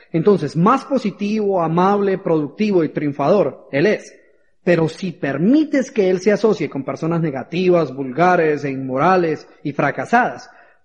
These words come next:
¿puedes creer que en poco tiempo él terminará comportándose de la misma manera? Ahora, con esto en mente, ¿cuántos de ustedes en este momento están prometiendo secretamente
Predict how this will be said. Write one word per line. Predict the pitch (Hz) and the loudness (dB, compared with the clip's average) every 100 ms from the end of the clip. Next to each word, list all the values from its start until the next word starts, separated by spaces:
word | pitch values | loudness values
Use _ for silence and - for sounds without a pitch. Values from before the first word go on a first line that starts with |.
| - | -4
¿puedes | 160 208 294 285 | 2 4 4 0
creer | - 220 196 254 226 160 _ _ _ | -2 -2 0 0 -2 -10 _ _ _
que | - 156 | -4 -2
en | 147 | -2
poco | 175 208 214 | 0 0 0
tiempo | 247 240 185 160 | 0 0 0 -2
él | 156 | -2
terminará | 185 180 160 160 185 | -2 -2 0 0 0
comportándose | 196 175 143 - 190 185 170 | -2 -4 -6 -2 -2 0 -2
de | 147 | -4
la | 139 | -4
misma | 156 160 | -2 -2
manera? | 147 147 160 214 _ _ _ _ _ _ _ | -2 -4 -6 -12 _ _ _ _ _ _ _
Ahora, | - 180 175 | 2 4 4
con | 170 | 4
esto | 240 240 | 4 4
en | 269 | 2
mente, | 240 202 147 135 139 _ _ | 4 2 0 -6 -8 _ _
¿cuántos | 202 226 220 214 | 2 4 2 0
de | 180 | -2
ustedes | - 233 165 127 | 0 0 0 -2
en | 147 | -4
este | 156 190 | -2 -2
momento | 165 165 180 143 127 | 0 0 0 -2 -8
están | - 156 147 | -6 -4 -2
prometiendo | 170 139 165 160 139 | -2 -2 -2 -2 -4
secretamente | - - 175 175 185 180 139 127 | -8 0 0 2 -2 -4 -6 -12